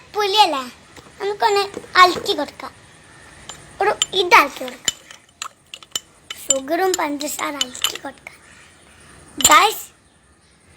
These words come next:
ഇപ്പൊ നമ്മളുടെ വീഡിയോ ഇഷ്ടപ്പെട്ടിട്ടുണ്ടെങ്കിൽ ലൈക്ക് ചെയ്യൂ, സബ്സ്ക്രൈബ് ചെയ്യൂ. ഇപ്പം തന്നെ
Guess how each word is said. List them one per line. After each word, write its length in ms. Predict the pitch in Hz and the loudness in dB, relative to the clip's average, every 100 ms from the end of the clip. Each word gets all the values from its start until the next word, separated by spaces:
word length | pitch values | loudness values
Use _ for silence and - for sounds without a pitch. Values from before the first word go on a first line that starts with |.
| - - | -20 -8
ഇപ്പൊ 140 | - 427 440 | 4 8 8
നമ്മളുടെ 420 | 415 403 381 392 - - | 8 4 2 0 -2 -2
വീഡിയോ 280 | 285 262 302 320 | -2 6 6 6
ഇഷ്ടപ്പെട്ടിട്ടുണ്ടെങ്കിൽ 840 | - - 302 294 285 285 285 277 277 277 | 2 -2 -2 -2 -4 -4 -4 -6 -4 2
ലൈക്ക് 300 | 302 349 480 466 | 4 6 4 4
ചെയ്യൂ, 180 | 311 269 262 | -2 -6 -6
സബ്സ്ക്രൈബ് 460 | 262 - 330 302 269 | -10 -4 -2 -2 -6
ചെയ്യൂ. 160 | 240 - - - - - - - | -16 -18 -20 -20 -20 -20 -14 -6
ഇപ്പം 220 | - 370 | 4 10
തന്നെ 180 | 453 539 | 10 12